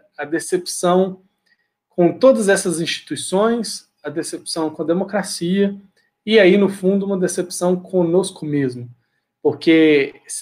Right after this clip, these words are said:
a democracia é, de alguma maneira, né, é, e precisa ser, né, ela só faz sentido se for assim,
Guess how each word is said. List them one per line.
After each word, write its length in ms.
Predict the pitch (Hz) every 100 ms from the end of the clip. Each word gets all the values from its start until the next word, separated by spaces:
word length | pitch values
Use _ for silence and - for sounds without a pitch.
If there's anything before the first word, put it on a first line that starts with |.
| -
a 40 | 151
democracia 920 | 170 180 180 185 - - 240 233 - _ -
é, 420 | 196 233 233 175
de 120 | 147
alguma 260 | 147 151 139
maneira, 560 | 135 135 185 160 127 -
né, 260 | 156 226 - _ _ _ _ _ _ _
é, 360 | 143 135 127 123 _ _ _ -
e 100 | 170
precisa 440 | 180 180 233 233
ser, 440 | - 196 208 180 -
né, 160 | 160 170
ela 120 | 156
só 120 | 180
faz 240 | 180 208 -
sentido 360 | 190 180 185
se 100 | -
for 140 | - 151
assim, 380 | - 202 190